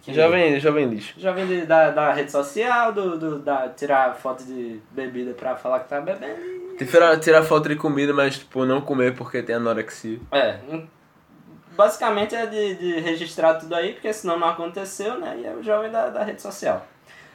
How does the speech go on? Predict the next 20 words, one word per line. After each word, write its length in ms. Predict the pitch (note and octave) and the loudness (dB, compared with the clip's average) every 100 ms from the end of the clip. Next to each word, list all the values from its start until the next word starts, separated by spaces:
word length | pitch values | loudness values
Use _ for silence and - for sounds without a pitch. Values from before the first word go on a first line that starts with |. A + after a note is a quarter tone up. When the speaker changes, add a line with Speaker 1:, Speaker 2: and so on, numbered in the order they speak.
| _ _ _ _ _ _ _ _ _ - | _ _ _ _ _ _ _ _ _ -8
Speaker 1:
É, 920 | B2 B2+ B2 A#2+ A#2 A#2 A2+ A2+ A2+ | -4 0 2 4 6 6 6 4 2
então, 400 | C#3+ E3 B2+ G2 G2+ | -2 -2 -2 -4 -2
aí 420 | A#2 C3+ C#3+ D#3+ | 2 2 2 -2
tem 560 | D#3 F3 F#3 G3+ G3 F3+ | -4 -4 -2 -4 -4 -4
esse, 600 | F3 F#3+ F3+ D3+ B2 A#2 - | -4 -4 -2 -2 -4 -8 -8
<laughs> 120 | D#3+ | 0
esse 320 | E3+ D#3+ F#3 | 0 0 -2
termo 320 | E3+ D#3+ F3 | 2 2 6
aí 180 | E3+ E3 | 6 6
novo 240 | D#3 D3+ | 2 0
que 140 | D#3 D#3+ | -2 -6
criaram, 540 | E3+ E3+ D3 D3+ F#3 | 0 4 6 6 4
porque, 520 | F#3+ F#3+ - F#3 F#3 D#3+ | -2 -6 0 2 4 4
assim, 380 | F#3 F#3 B2+ G#2 G2 _ _ _ _ _ _ - | 2 2 -6 -10 -14 _ _ _ _ _ _ 2
tá 180 | D3 E3+ | 2 4
em 60 | |
alta 480 | D#3 D#3+ F#3+ F#3 - - _ - | 4 4 4 2 0 -12 _ -2
a 320 | C3+ C3+ B2 | 4 4 4
chamar 340 | - D3 D3 | 0 0 2
os, 220 | C#3+ D3+ | 0 -2